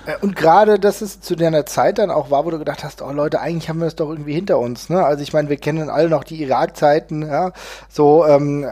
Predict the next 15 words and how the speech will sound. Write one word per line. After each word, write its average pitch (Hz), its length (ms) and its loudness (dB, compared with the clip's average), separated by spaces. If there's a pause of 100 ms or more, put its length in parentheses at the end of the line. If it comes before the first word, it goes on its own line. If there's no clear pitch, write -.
Hulk 165 280 0
Hogan, 151 500 -2
ja, 135 200 -4
ge-, 143 160 -8
gegen 151 280 -6
den 143 240 -8
bösen 156 320 2
Sergeant 139 400 -8
Slaughter 160 400 4
und 143 120 -2
so 139 100 -2
weiter 147 240 0
und 135 100 -6
so 135 60 -8
fort. 147 300 2